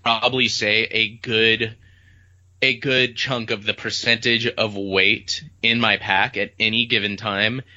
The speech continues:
is food. Like, I, I, I have to eat all the time, and I just get so,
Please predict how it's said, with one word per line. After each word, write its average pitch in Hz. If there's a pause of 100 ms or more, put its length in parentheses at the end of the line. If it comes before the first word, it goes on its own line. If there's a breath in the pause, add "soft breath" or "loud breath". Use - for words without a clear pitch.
(280 soft breath)
is 113
food. 85
Like, 113
I, 117 (840 soft breath)
I, 139
I 117
have 110
to 120
eat 110 (120)
all 107
the 107
time, 120
and 104
I 110
just 120
get 104
so, 117